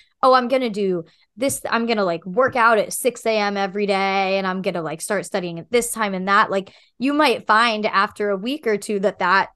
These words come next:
schedule that you, like, kind of put in place for yourself and, like, the routine you made isn't working. So, like, don't keep doing that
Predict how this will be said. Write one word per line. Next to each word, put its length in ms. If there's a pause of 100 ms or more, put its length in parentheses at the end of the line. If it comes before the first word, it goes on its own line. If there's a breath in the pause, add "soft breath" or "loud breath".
schedule 600
that 140
you, 100
like, 200
kind 220
of 100
put 160
in 80
place 280
for 200 (280)
yourself 440
and, 100
like, 140
the 100
routine 440
you 80
made 260 (340 soft breath)
isn't 280
working. 500 (300 soft breath)
So, 180
like, 180
don't 340
keep 320
doing 340
that 280